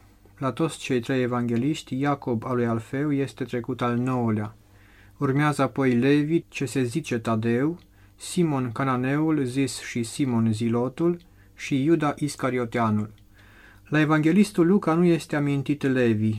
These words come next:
dar este amintit înaintea lui Iuda Iscarioteanul un alt Iuda, și anume Iuda lui Iacov. Se pare că acest Iuda al lui Iacov este una și aceeași persoană cu Levi.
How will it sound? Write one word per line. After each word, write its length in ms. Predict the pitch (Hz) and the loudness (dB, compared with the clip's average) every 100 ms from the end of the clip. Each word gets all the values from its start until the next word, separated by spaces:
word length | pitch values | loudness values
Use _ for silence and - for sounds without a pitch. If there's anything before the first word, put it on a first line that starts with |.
| 110 - | -6 -12
dar 400 | 123 127 135 180 - - | -6 0 0 0 -4 -6
este 400 | 127 117 - 123 | -4 -4 -2 -2
amintit 560 | 127 123 117 175 - - | -2 -4 -4 -4 -4 -8
înaintea 440 | 139 139 165 135 | -2 0 0 0
lui 180 | 120 127 | 0 0
Iuda 220 | 147 117 | 0 2
Iscarioteanul 920 | 113 113 - 120 117 123 131 147 165 170 - - - - - | 0 0 -4 -2 -2 -2 -2 0 0 -2 -10 -20 -20 -20 -6
un 200 | 151 151 | 0 4
alt 260 | 165 147 131 | 4 2 0
Iuda, 480 | 123 131 147 160 | -2 -2 0 0
și 160 | 151 - | -2 -4
anume 460 | 135 156 151 143 - - | -2 -2 -2 -4 -8 -8
Iuda 560 | 127 147 175 151 147 | -4 0 0 0 -2
lui 240 | - 139 135 | -2 -2 2
Iacov. 640 | 120 107 - 107 107 - - - - - - - - | 2 0 -4 -8 -8 -14 -20 -20 -20 -20 -20 -20 -20
Se 220 | - - | -4 -2
pare 300 | 151 190 196 | 2 4 4
că 100 | 180 | 4
acest 380 | 151 - 160 - | 2 2 0 0
Iuda 500 | 139 143 170 135 127 | 0 4 4 4 0
al 120 | 135 | 2
lui 160 | 131 127 | 2 2
Iacov 460 | 127 143 143 165 151 | 2 0 0 -2 2
este 400 | 143 - 135 123 | 0 0 -2 -2
una 340 | 160 170 160 | 0 0 0
și 160 | 151 135 | -2 -4
aceeași 460 | 131 143 135 123 - | -4 -2 -2 -2 -4
persoană 560 | 127 113 131 131 131 | -4 -2 -4 -2 -4
cu 200 | 117 123 | -4 -4
Levi. 460 | 123 123 113 104 | 0 2 2 0